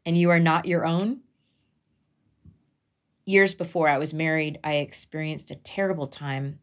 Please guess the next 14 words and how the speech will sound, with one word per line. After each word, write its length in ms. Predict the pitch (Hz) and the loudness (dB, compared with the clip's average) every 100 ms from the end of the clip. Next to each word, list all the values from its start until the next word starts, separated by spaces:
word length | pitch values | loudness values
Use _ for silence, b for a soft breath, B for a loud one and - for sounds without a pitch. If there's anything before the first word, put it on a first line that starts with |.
| - | -12
of 260 | 139 160 - | -12 -12 -14
trouble 380 | - 147 147 | -6 -6 -4
and 120 | 143 139 | -6 -6
suffering, 520 | 143 131 139 131 143 _ _ _ _ _ _ _ _ _ _ - | -8 -10 -10 -10 -12 _ _ _ _ _ _ _ _ _ _ -2
during 240 | 170 165 | 2 2
which 200 | 156 156 - | 2 -2 -2
I 100 | 165 | -2
was 220 | 165 165 | -2 -2
left 320 | 160 160 - | -2 -2 -4
with 160 | 147 143 _ _ _ 170 | -10 -10 _ _ _ -4
unresolved 760 | 175 170 147 156 151 147 - | 2 2 4 4 2 -2 -12
pain 500 | - 151 139 139 165 _ | -12 -8 -6 -6 -10 _
and 160 | 143 139 | -10 -8
loss. 360 | 135 139 - | -8 -10 -14